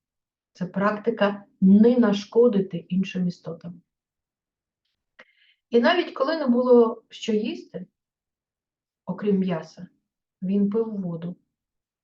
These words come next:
І побратими ставились до нього з розумінням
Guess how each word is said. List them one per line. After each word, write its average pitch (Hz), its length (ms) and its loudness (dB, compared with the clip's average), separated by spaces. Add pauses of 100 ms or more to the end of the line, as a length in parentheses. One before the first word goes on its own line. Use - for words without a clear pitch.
(680)
І 226 80 -6
побратими 214 920 -6 (360)
ставились 214 680 -6
до 202 160 -2
нього 196 360 2
з 196 100 -10
розумінням 170 800 -8